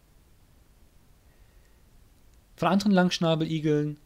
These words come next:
oder von der anderen Art, besser gesagt, kann er durch folgende Merkmale unterschieden werden. Die Vorderfüße verfügen über fünf, Hinterfüße über vier Zehen.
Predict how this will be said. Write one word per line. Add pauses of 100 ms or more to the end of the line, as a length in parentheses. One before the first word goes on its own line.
oder
von
der
anderen
Art,
besser
gesagt,
kann
er
durch
folgende
Merkmale
unterschieden
werden. (720)
Die
Vorderfüße
verfügen
über
fünf,
Hinterfüße
über
vier
Zehen.